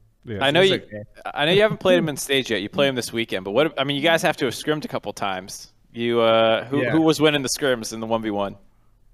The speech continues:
Speaker 3: Uh, I mean, I, I wasn't too impressed, um, back then,
Speaker 2: <laughs>
Speaker 3: but may-, maybe he's, maybe he's gotten better. Maybe he was jet lagged.
Speaker 1: Yeah, yeah. The jet
Speaker 2: Okay.
Speaker 1: lag. He was getting used to N A solo queue ping.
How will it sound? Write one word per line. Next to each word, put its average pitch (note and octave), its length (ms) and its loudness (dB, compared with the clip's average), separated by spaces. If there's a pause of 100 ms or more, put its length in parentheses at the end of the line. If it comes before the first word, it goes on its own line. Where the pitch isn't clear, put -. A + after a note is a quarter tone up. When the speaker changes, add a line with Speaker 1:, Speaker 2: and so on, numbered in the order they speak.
(100)
Speaker 3:
Uh, A2+ 40 -8
I A#2 260 -2
mean, A#2+ 200 -6
I, A#2+ 340 -4
I A2+ 180 -4
wasn't A#2 340 -6
too G#2+ 120 -12
impressed, G2 580 -12 (180)
um, F#2+ 260 -10
back G2+ 220 -8
then, - 280 -4
Speaker 2:
<laughs> - 40 -16
Speaker 3:
but G2 180 -10 (140)
may-, A#2 100 -2
maybe A#2+ 380 -4
he's, A2+ 480 -10
maybe A2 260 -8
he's G2+ 140 -12
gotten G#2+ 220 -10
better. G#2 240 -10
Maybe A2+ 220 -10
he B2+ 60 -6
was B2+ 100 -8
jet A2 180 -10
lagged. F#2+ 280 -16 (240)
Speaker 1:
Yeah, A2+ 260 -4
yeah. F#2 80 -6 (420)
The A#2+ 100 -6
jet G#2+ 200 -4
Speaker 2:
Okay. F#2 60 -10
Speaker 1:
lag. F2+ 220 -14 (180)
He C3+ 100 -6
was B2+ 100 -4
getting D3+ 220 -2
used D3+ 200 -4
to C3+ 100 -8
N B2 120 -8
A B2 100 -6
solo A#2 300 -6
queue G#2 160 -10
ping. D2 300 -14